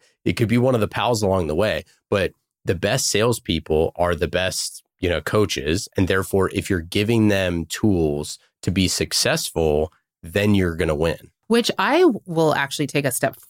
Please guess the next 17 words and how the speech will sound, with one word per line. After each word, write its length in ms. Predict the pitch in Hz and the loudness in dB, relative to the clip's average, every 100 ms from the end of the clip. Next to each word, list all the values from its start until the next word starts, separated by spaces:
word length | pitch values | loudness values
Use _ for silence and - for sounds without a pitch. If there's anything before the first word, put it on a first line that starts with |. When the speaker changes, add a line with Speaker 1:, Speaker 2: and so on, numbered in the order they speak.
| _ - | _ -2
Speaker 2:
further. 580 | 202 160 127 135 160 170 - _ _ 170 | 0 0 0 0 -2 -4 -18 _ _ 0
Remember 520 | 185 339 262 156 160 | 2 4 2 2 0
that 220 | 156 147 | -2 -2
I 140 | 175 269 | -2 -2
started 380 | - 175 254 165 | 0 2 4 4
in 120 | 139 | 2
this 220 | 139 131 | 0 -2
business 400 | 139 135 143 135 | -2 -2 -2 -2
as 260 | 143 160 139 | -2 -2 -4
a 40 | |
sales, 340 | - 202 208 | -2 0 0
as 160 | 156 135 | -2 -4
a 40 | |
real 180 | 131 247 | -4 -4
estate 280 | - - - | -4 -8 -10
salesperson. 680 | - 233 - - - - 208 | -4 -2 -4 -10 -16 -6 -2
Speaker 1:
Yeah. 160 | 90 | -2